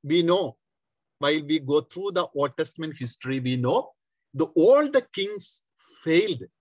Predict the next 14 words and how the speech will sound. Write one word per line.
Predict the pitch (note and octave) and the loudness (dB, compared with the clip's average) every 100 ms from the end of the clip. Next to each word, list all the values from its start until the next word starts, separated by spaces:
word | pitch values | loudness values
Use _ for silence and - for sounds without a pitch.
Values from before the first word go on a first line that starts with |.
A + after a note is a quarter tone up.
| - | -10
in | D3 C#3+ | -6 0
their | C#3+ C3+ B2 C3 A#2 | 0 0 -6 -8 -6
divine | C#3+ C#3 D3+ D#3 D#3 - - | -4 -2 -2 -2 -4 -12 -14
mission. | A2 A2 - F2 _ _ _ _ - - | -14 -12 -14 -18 _ _ _ _ -8 0
Idolatry | D#3 E3+ G3 G3 - D#3+ - - | 2 4 4 2 -2 -4 -4 -2
came | C#3+ D3+ | -2 -2
into | C#3+ B2+ C#3 | -4 -6 -4
the, | A#2+ A#2+ - _ _ _ _ - | -4 -6 -10 _ _ _ _ -6
the, | B2 | -6
uh, | A2+ - A2+ G#2+ | -6 -8 -8 -8
the, | G#2+ G#2 | -10 -10
the | A2 A2 _ | -12 -14 _
promised | C#3+ D3+ E3+ - | -2 -2 -2 -4
land. | B2 G#2 F#2+ - | -6 -6 -10 -16